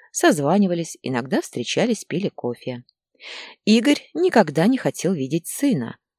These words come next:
но слушал про мальчика с удовольствием. Как зубки резались, как растёт, как упал, как заговорил. Нет, она совсем не хотела никакого установления отцовства.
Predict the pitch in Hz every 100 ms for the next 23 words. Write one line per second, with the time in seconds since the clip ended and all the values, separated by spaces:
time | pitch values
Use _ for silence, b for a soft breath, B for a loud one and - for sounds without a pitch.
0 | - 156 147 - 139 156 - 254 277 269
1 | 269 - - 262 254 - 320 131 110 117
2 | - - 120 120 - _ _ _ - 320
3 | 143 185 - 202 196 185 175 170 - -
4 | 359 - - - - 147 - - _ 302
5 | - - - 127 160 - _ - 233 160
6 | 135 113 107 101 110 - _ - _ _
7 | _ _ B B B B B 226 254 277
8 | - - - 240 277 262 - - 311 240
9 | 185 - 220 247 214 - - 170 202 220
10 | - 131 117 175 214 - - - 123 -
11 | - 127 120